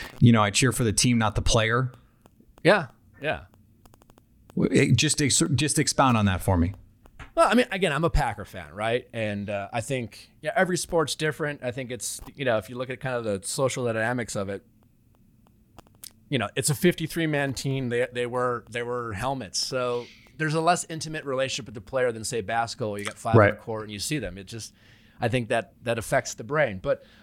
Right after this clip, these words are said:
Speaker 2: um, so it's easier to root for the team. And either way, like, I'm just, I'm a Packer fan, and I, I want to, if, and I, I,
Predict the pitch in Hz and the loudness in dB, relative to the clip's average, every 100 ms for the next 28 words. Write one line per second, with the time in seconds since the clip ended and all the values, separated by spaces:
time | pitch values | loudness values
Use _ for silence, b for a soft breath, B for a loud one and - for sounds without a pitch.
0 | b b 135 135 127 123 127 127 95 - | b b 2 4 6 4 0 -8 -6 2
1 | 196 156 190 202 208 190 160 170 143 165 | 2 2 0 2 4 4 4 0 2 2
2 | 175 - 170 165 170 247 196 135 123 - | 2 0 -6 -6 -4 2 2 2 -6 -10
3 | 175 196 180 165 190 165 143 123 135 143 | -2 0 2 2 2 2 -2 -6 -4 -2
4 | 147 156 - 127 147 - 160 165 123 - | -2 -2 -2 -4 2 4 4 2 -6 -8
5 | 95 85 87 - 120 120 117 113 b b | -12 -12 -20 -14 -10 -10 -10 -14 b b
6 | b b - 139 151 160 139 143 160 170 | b b -2 0 2 0 -2 -2 0 -2
7 | - - 151 143 139 131 - 147 147 - | -4 -4 -2 -2 -4 -6 -4 -4 -4 -12
8 | - b b b 156 170 160 165 156 | -20 b b b -2 0 -2 -4 -4